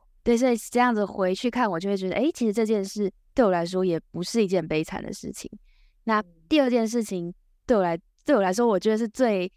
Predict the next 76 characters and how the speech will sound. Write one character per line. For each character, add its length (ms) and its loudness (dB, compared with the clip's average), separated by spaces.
曾 180 -4
经 200 2
最 200 2
大 240 2
的 100 0
痛 240 -4
苦， 160 -8
就 120 -4
是 260 -2
因 120 2
为 60 6
我 140 4
的 80 0
课 160 0
业 100 0
问 160 0
题， 120 -4
所 100 -4
以 40 0
我 60 0
需 60 -4
要 80 0
延 260 0
毕。 240 -4
那 220 0
延 220 2
毕 220 2
一 40 4
年， 220 2
对 240 0
我 100 -4
们 120 -2
牙 180 2
医 40 0
师 140 -6
来 180 0
说， 200 0
当 120 0
然 300 -4
也 120 0
是 220 0
一 20 4
个 120 4
很， 260 -2
很 280 2
烦 360 0
的 160 0
地 260 0
方， 160 2
就 80 2
是 100 2
你 120 2
同 180 0
学 140 0
都 140 2
已 40 0
经 160 -4
一 100 2
年 320 2
不 160 -12
知 60 0
道 120 4
赚 160 2
多 160 0
少 180 -2
钱 240 -6
了， 100 -2
你 120 -2
可 160 -2
能 160 -4
还 180 -4
没 100 0
有 120 2
出 200 -8
社 260 -2
会。 260 -4